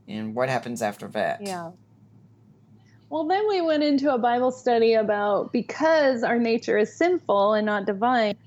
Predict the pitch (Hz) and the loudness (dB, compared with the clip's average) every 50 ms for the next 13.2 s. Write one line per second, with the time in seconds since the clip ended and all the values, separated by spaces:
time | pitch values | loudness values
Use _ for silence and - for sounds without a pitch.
0 | - - _ 214 233 262 277 302 294 277 262 240 240 240 208 185 202 226 226 226 | -20 -16 _ -2 0 2 2 4 4 2 2 2 0 0 -2 -2 -2 0 0 0
1 | 220 240 277 233 233 - 220 226 247 254 247 247 - 277 269 - - - 254 247 | 0 0 0 0 0 0 0 0 2 2 0 -2 -2 -4 -6 -4 -4 -4 -6 -6
2 | - - - 254 247 247 220 254 262 247 233 - - - - _ - _ - - | -4 -2 0 0 2 2 0 0 0 0 -2 -6 -12 -20 -20 _ -20 _ -20 -20
3 | _ - - - - - - _ _ _ - - _ _ _ - - _ _ - | _ -20 -20 -20 -20 -20 -20 _ _ _ -20 -20 _ _ _ -20 -20 _ _ -20
4 | _ _ - - 240 247 247 254 254 240 - - - _ - - - - - - | _ _ -2 0 2 2 2 2 0 -2 -4 -8 -14 _ -20 -20 -20 -20 -20 -20
5 | _ - - - - - 311 311 285 294 330 381 415 - - 403 381 320 - - | _ -20 -20 -14 -4 0 0 0 2 2 0 0 0 0 -2 -2 -2 -4 -4 -2
6 | 262 254 247 247 233 226 226 233 269 311 370 370 277 226 202 202 214 226 233 220 | -2 0 2 2 2 2 2 2 2 2 2 2 2 2 2 2 0 0 -2 -2
7 | - - - _ _ _ - _ - 240 254 247 247 247 240 233 220 - - - | -6 -14 -20 _ _ _ -10 _ 0 0 2 2 2 2 2 0 -2 0 0 2
8 | 226 220 226 247 226 - - 233 226 226 220 214 208 202 202 185 190 180 175 - | 2 2 2 0 -2 -2 -4 -2 -2 -2 -2 -2 -2 -2 -2 0 -2 -2 0 0
9 | - - - - - - 151 139 135 131 135 143 - - - - - - - - | 0 0 0 -2 -4 -4 -6 -6 -6 -6 -8 -10 -12 -16 -20 -20 -20 -10 -2 -2
10 | - 254 - - 269 294 285 269 226 285 294 302 285 262 269 262 240 233 220 220 | -2 -2 0 0 2 2 2 2 2 2 2 2 2 2 2 2 2 2 2 2
11 | 220 214 202 208 214 196 190 185 - 180 - - - - - 233 240 208 226 254 | 2 2 2 2 0 2 0 0 -2 -4 -6 -8 -6 0 2 2 2 2 2 2
12 | 269 269 247 269 254 - - - 226 214 208 196 190 151 - - - - - 151 | 0 2 2 0 -2 -2 0 0 2 2 2 0 -2 -2 -4 -6 -8 -4 -2 -2
13 | - 147 147 | -2 -2 -4